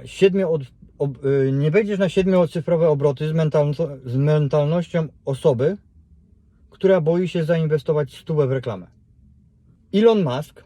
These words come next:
sprzedał zip dwa, mógł leżeć, no mógł, sprzedał sobie firmę za miliony, a on co zrobił?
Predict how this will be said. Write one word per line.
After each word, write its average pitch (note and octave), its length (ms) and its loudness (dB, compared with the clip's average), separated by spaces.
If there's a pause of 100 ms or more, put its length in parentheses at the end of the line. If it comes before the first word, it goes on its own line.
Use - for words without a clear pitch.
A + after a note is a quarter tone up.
sprzedał E3+ 680 0
zip C3+ 340 -4
dwa, B2 540 -4 (1160)
mógł F3 300 0
leżeć, C#3+ 500 0 (1120)
no F#3 80 0
mógł, D3 260 -2 (200)
sprzedał F3+ 460 0
sobie D#3 440 0 (200)
firmę E3 520 0
za C3+ 180 -2
miliony, C#3+ 560 -2 (1400)
a D3 80 -4
on E3 220 0
co A#2+ 160 -2
zrobił? G2+ 280 -8